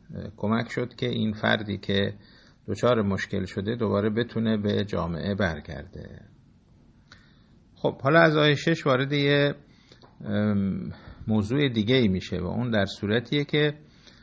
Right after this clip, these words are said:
مردی به همسر خودش تهمت زنا بزنه، این رو چیکار باید کرد؟ والذین یرمون ازواجهم ولم یکن لهم شهداء الا انفسهم و شهادت احدهم اربع شهادات بالله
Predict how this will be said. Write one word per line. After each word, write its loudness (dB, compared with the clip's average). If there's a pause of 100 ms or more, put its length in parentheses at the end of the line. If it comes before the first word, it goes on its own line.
(220)
مردی 6 (100)
به -4
همسر 2
خودش -4
تهمت -2
زنا -4
بزنه، -8
این -2
رو 0
چیکار -4
باید -8
کرد؟ -14 (720)
والذین 4
یرمون 4
ازواجهم 2
ولم 2
یکن 0
لهم 0
شهداء 0 (300)
الا 0
انفسهم -2 (500)
و -4
شهادت 2
احدهم -2
اربع 2
شهادات -2
بالله 0